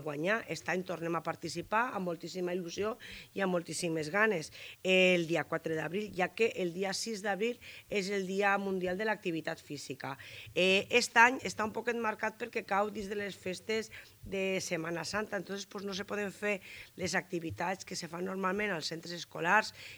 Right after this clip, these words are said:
i activitats que muntem des del Consell Municipal d'Esports, però, bueno, han volgut pegar una espenteta i creiem que és una, una data important.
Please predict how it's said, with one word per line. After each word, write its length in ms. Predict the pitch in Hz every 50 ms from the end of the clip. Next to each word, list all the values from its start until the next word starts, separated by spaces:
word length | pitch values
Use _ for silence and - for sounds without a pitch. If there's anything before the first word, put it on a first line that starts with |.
| - -
i 80 | 175 185
activitats 640 | 170 - - 180 165 165 151 - 175 175 196 190 - -
que 100 | 208 196
muntem 640 | 190 175 165 160 160 160 160 156 151 - 170 175 190
des 120 | 190 180
del 120 | 175 175 156
Consell 320 | - 156 143 147 165 165
Municipal 520 | 165 165 160 143 160 175 - - 175 175
d'Esports, 360 | 170 175 - - 220 233 240 -
però, 120 | - 196 180 175
bueno, 220 | 196 185 175 147 - - - - - - - -
han 200 | - 185 190 190 180
volgut 380 | 190 190 185 165 170 196 190 -
pegar 800 | - 220 214 208 214 214 208 208 208 208 208 208 208 208 208 214 220
una 200 | 214 214 202 196 185
espenteta 720 | - - - 196 190 190 - 226 226 220 - 240 254 269
i 40 | 262 -
creiem 240 | - 190 185 180 180
que 120 | 190 190
és 80 | 165 175
una, 400 | 190 185 175 180 180 175 170 -
una 180 | - 196 202 190
data 200 | 185 190 185 190
important. 520 | 190 190 180 - 175 - - 208 233 247